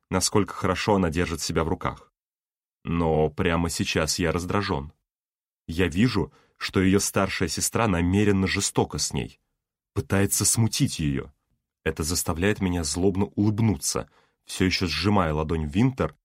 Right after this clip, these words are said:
в рукопожатии, которое длится слишком долго. Я подмигиваю ей. Звучит так, как будто ты сама довольно отчётливо её помнишь, дорогая.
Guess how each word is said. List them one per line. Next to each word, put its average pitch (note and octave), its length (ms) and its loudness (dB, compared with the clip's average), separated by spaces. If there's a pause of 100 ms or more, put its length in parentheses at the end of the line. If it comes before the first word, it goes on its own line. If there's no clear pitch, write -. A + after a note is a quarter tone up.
(400)
в - 60 -6
рукопожатии, F#2 880 -2 (100)
которое F#2 400 0
длится F#2 480 0
слишком E2+ 640 -2
долго. D2 480 -4 (880)
Я F2+ 400 -2 (140)
подмигиваю C#2+ 640 -2
ей. B1+ 300 -10 (560)
Звучит G2 560 -2
так, D3 400 -2 (460)
как A2+ 120 0
будто C3+ 300 2
ты C3 160 2
сама B2 320 4
довольно F#2+ 380 -2
отчётливо G#2+ 460 -2
её F#2 200 2
помнишь, D2+ 400 -4
дорогая. D#2 580 -4